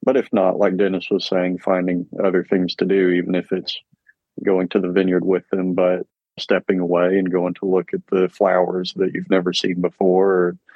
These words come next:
these interesting bugs, or architecture, the buildings, all that.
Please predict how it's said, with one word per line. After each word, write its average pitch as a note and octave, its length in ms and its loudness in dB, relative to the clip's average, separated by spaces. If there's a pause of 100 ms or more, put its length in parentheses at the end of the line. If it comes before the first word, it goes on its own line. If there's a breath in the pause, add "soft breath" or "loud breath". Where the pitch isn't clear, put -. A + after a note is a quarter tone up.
(400 loud breath)
these F#2 240 0
interesting F#2 520 -4
bugs, F2+ 600 0
or F#2 320 0 (800 loud breath)
architecture, F#2+ 920 -2
the F#2 80 0
buildings, F#2 720 0 (800)
all F#2 280 0
that. F#2 380 2